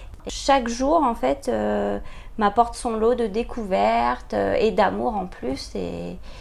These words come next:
et je trouve que quand on est parent, bah, en fait, euh, de voir son enfant grandir, ça renforce encore plus cet amour, euh,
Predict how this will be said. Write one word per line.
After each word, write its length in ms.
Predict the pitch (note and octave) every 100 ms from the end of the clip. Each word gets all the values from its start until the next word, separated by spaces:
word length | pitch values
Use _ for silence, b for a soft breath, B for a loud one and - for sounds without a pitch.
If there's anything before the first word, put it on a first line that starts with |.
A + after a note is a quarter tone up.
| B B B
et 220 | - F#3+ G3
je 100 | G#3
trouve 240 | - C#4+
que 100 | B3
quand 240 | G#3+ G3
on 120 | F#3+ F#3+
est 80 |
parent, 400 | F3+ D3 F3 A3+ G#3+
bah, 160 | - -
en 60 | -
fait, 260 | - -
euh, 180 | - E2+ - B B B B -
de 60 | G3
voir 220 | F#3+ G#3+
son 200 | A3 G3
enfant 300 | F#3 F#3 F#3+
grandir, 560 | F#3 - F3+ F3+ G#3+ B3+
ça 500 | - - - - F#3
renforce 420 | E3 F3 - -
encore 240 | F#3 F#3 D#3+
plus 240 | - A#3+
cet 320 | A3+ G#3+ F#3
amour, 400 | F3 F3+ G#3+ A3
euh, 200 | F#3 E3+